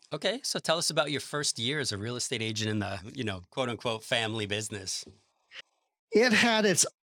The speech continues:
Speaker 2: pros and cons. I mean, it was good because my father was one of the top realtors in the city. So he gave me a lot of guidance on how to do things and to help me get started.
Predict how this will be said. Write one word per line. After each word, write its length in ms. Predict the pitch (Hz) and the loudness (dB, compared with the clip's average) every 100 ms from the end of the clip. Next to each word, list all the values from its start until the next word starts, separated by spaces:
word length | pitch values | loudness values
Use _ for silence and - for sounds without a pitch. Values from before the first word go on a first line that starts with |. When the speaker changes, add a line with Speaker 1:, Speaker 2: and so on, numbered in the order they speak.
| _ | _
Speaker 2:
pros 360 | - 208 196 | 4 6 6
and 140 | 180 165 | 4 4
cons. 640 | - 147 139 190 247 - - | 4 4 4 4 4 4 2
I 120 | 156 151 | 2 2
mean, 120 | 156 | 2
it 160 | 175 | 2
was 200 | 175 160 | 2 2
good 500 | - - 160 151 175 | 0 0 2 4 2
because 640 | 170 160 - 151 139 127 - - _ | 0 -2 0 2 4 4 2 -2 _
my 220 | 143 147 | -4 -2
father 440 | 135 160 156 175 175 | 0 2 2 4 2
was 240 | 151 139 | 2 0
one 200 | 135 151 | 0 0
of 80 | 143 | 0
the 200 | 135 131 - _ | 0 -2 -6 _
top 440 | - 165 156 151 - - | 0 2 4 2 -8 -4
realtors 560 | 143 151 151 151 131 - | 2 4 4 4 4 4
in 200 | 151 143 | 4 4
the 100 | 123 | 4
city. 540 | - 165 143 190 - _ _ _ | 4 4 4 2 0 _ _ _
So 600 | - - 151 139 139 131 - _ _ | 0 4 4 4 2 0 -6 _ _
he 180 | 165 170 | 0 2
gave 260 | 160 156 | 4 4
me 140 | 151 156 | 4 4
a 80 | |
lot 260 | 139 143 147 | 4 2 2
of 120 | 147 | 0
guidance 520 | 135 127 139 185 190 | 0 2 4 2 2
on 80 | 151 | 0
how 180 | 127 143 | 0 -2
to 120 | 135 | -4
do 200 | 123 139 | -2 0
things 460 | 135 160 196 196 156 | 2 4 4 4 4
and 340 | 143 131 131 - _ _ _ | 2 0 -2 -8 _ _ _
to 200 | - 160 | 2 4
help 220 | 147 160 160 | 6 4 4
me 100 | 160 | 4
get 140 | 165 | 4
started. 560 | - 160 151 156 160 | 4 4 4 2 0